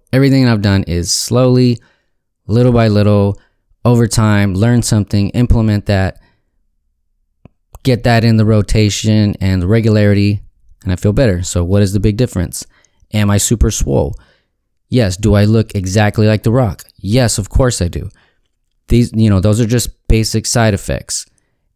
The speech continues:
Can I pick up a car? Yeah, sure, of course. It's minor changes.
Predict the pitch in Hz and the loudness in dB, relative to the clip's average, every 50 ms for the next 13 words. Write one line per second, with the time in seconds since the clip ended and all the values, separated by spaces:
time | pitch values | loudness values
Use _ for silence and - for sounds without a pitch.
0 | _ _ _ _ _ _ - - - 117 110 110 110 - 95 110 107 107 110 - | _ _ _ _ _ _ -16 -6 -2 0 0 0 0 0 0 0 0 0 0 2
1 | - 131 107 - 110 - - - - 139 123 98 82 85 98 123 127 117 92 82 | 2 0 2 0 0 -2 -2 -2 0 -2 -2 -2 -2 -2 -2 0 0 0 0 -2
2 | - - - - - - 135 127 101 82 82 - 87 - - - 131 123 82 - | -6 -10 -12 -8 -4 -2 0 0 0 -2 -4 -8 -10 -12 -4 -2 -2 -2 -2 -4
3 | - - - - - - - - - - - _ _ _ - - - - 98 101 | -8 -14 -14 -14 -16 -16 -16 -16 -20 -20 -20 _ _ _ -16 -12 -6 -2 0 2
4 | 107 110 113 120 123 117 - - 139 143 143 113 82 62 - - | 2 2 2 0 0 -2 -2 -2 0 0 0 0 -2 -4 -10 -14